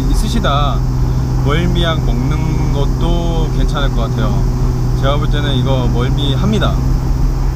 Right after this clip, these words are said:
분명히 멀미 심하게 하시는 분들은 백 퍼센트 멀미합니다. 왜냐면 제가 운전하면서 멀미 잘 안 하는데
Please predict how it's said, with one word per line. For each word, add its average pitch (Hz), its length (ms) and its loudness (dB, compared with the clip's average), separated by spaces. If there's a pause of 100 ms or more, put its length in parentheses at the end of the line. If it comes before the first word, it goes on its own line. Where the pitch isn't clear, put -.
분명히 202 260 0
멀미 190 260 0
심하게 190 600 0
하시는 - 480 0
분들은 139 420 0 (500)
백 147 80 0 (100)
퍼센트 233 140 2
멀미합니다. 143 540 0 (600)
왜냐면 147 300 2
제가 160 280 0
운전하면서 196 680 0
멀미 147 260 -2
잘 147 180 0
안 135 100 0
하는데 143 440 0